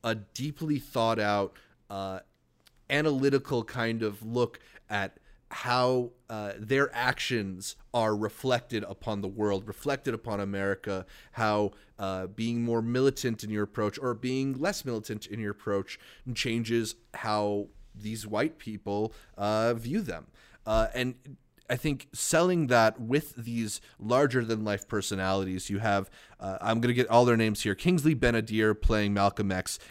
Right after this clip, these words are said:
Eli Goree playing Cassius Clay, Muhammad Ali, Aldis Hodge playing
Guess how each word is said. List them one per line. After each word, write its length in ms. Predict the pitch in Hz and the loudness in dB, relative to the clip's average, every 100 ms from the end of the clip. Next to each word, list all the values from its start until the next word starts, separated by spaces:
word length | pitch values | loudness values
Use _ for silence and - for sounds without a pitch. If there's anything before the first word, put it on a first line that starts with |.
| - | 0
Eli 300 | 165 170 151 | 6 8 8
Goree 500 | 123 127 113 110 104 | 6 4 6 4 2
playing 280 | - 104 98 | -2 -4 -2
Cassius 380 | 107 98 - - | -2 -2 -4 -6
Clay, 220 | 104 95 | -2 0
Muhammad 320 | 95 95 90 | 0 -4 -6
Ali, 340 | 82 104 127 - - - - - | -6 0 0 -2 -14 -20 -20 2
Aldis 360 | 151 175 165 - | 6 6 4 2
Hodge 400 | 139 131 113 - | 6 6 4 -2
playing 440 | 123 113 110 101 | 2 2 2 -2